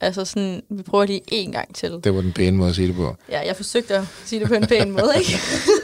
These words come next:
Speaker 1: Ej, men altså sådan, i sidste ende, så havde, fik jeg, har jo også fået nogle få beviser en gang imellem, og der er jo kommet nogle optur, hvor du ved godt, hvor det har bevist sig, hvis man bliver ved og ved og ved. Øhm,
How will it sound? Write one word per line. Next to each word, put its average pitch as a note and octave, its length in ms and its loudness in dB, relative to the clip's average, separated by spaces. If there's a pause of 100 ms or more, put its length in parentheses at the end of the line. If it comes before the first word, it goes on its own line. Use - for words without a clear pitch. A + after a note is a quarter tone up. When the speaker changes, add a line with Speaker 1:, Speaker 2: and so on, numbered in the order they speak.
(840)
Speaker 1:
Ej, G#3+ 200 2
men G#3 120 -4
altså A3 180 -2
sådan, A#3 220 -6
i A#3+ 60 -8
sidste C4+ 300 -4
ende, A3 120 -4
så A#3+ 100 -2
havde, A3 340 -2
fik A#3 200 -4
jeg, A3 80 -4
har F#3+ 80 -2
jo F3 40 -4
også F#3+ 160 -4
fået A3+ 220 0
nogle G#3+ 120 -4
få B3+ 220 2
beviser F#3+ 440 -8
en F3 100 -8
gang - 200 -6
imellem, F#3+ 240 -8
og - 40 -10
der - 40 -8
er - 40 -8
jo - 40 -12
kommet G3 260 -6
nogle G3 140 -8
optur, - 400 -4
hvor - 100 -6
du E3+ 140 -6
ved E3 80 -6
godt, E3+ 140 -4
hvor F#3 100 -8
det F3 100 -4
har F3+ 80 -6
bevist G3 400 -8
sig, - 80 -6
hvis - 140 -10
man F3 100 -8
bliver E3+ 140 -2
ved F3+ 140 -4
og G3+ 160 -2
ved F3 160 -6
og E3+ 80 -8
ved. B3+ 200 -2 (680)
Øhm, F3 560 0